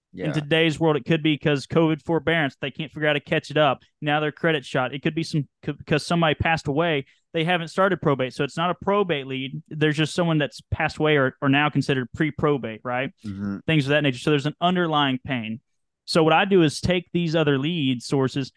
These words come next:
Speaker 1: and I stack all the lists together to find three or more. And what I used to do to conserve time is that I will stack those. Once I find my three or more pain stacked lists, right, that's got, like, a, a pre-foreclosure, plus a probate, probate, and a divorce issue, right?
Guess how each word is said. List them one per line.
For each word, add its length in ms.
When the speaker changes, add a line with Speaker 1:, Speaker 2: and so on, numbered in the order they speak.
Speaker 1:
and 100
I 120
stack 460
all 100
the 80
lists 180
together 320
to 140
find 420
three 200
or 100
more. 280
And 160
what 100
I 60
used 220
to 120
do 80
to 160
conserve 460
time 340
is 100
that 200
I 160
will 120
stack 360
those. 240
Once 160
I 60
find 200
my 120
three 220
or 60
more 200
pain 320
stacked 400
lists, 480
right, 160
that's 140
got, 140
like, 160
a, 140
a 80
pre-foreclosure, 760
plus 640
a 80
probate, 680
probate, 280
and 80
a 40
divorce 460
issue, 300
right? 260